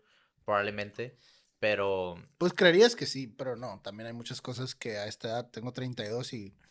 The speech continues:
Speaker 2: no pienso dos veces en hacerlas.
Speaker 1: Sí, sí, sí.
Speaker 2: Pero sí, voy aprendiendo, voy aprendiendo.
Speaker 1: Claro. Y, y detrás de, o sea, aparte, pues sí fue un,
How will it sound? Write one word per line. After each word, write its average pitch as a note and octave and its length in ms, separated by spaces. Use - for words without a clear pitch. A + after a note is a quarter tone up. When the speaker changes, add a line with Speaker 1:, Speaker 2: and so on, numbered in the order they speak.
Speaker 2:
no A2 220
pienso A2 340
dos G#2 200
veces G2+ 320
en F#2 80
hacerlas. F2+ 680
Speaker 1:
Sí, G#2 160
sí, G2+ 180
sí. - 80
Speaker 2:
Pero A2+ 160
sí, G2 380
voy F#3+ 220
aprendiendo, B2 480
voy F#2+ 100
aprendiendo. D2+ 460
Speaker 1:
Claro. F#2+ 400
Y, G2+ 800
y A#2 140
detrás G#2+ 440
de, A#2 560
o G#2+ 80
sea, A2+ 120
aparte, B2+ 360
pues B2+ 280
sí D#3+ 140
fue G3 160
un, G3 280